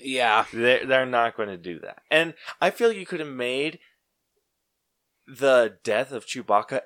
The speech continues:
Speaker 2: epic and still had that same situation.
Speaker 1: Yeah, you really could have.
Speaker 2: Like, he could have, like,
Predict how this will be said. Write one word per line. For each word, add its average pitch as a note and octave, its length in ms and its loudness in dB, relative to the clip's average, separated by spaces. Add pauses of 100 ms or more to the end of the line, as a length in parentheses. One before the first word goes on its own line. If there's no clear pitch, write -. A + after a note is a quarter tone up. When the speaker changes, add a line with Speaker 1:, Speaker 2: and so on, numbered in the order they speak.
(180)
Speaker 2:
epic G2 520 0
and C3+ 140 -4
still D3 300 4
had C#3+ 260 0
that G#2 160 0
same A#2+ 240 -6
situation. G2+ 680 -6
Speaker 1:
Yeah, D#3+ 140 8
you C#3+ 160 4
really D3 240 4
could B2 220 -4
have. G#2 100 2
Speaker 2:
Like, C#3 120 2
he E3+ 180 -6
could F#3 160 0
have, D3+ 240 -2
like, C#3 240 -4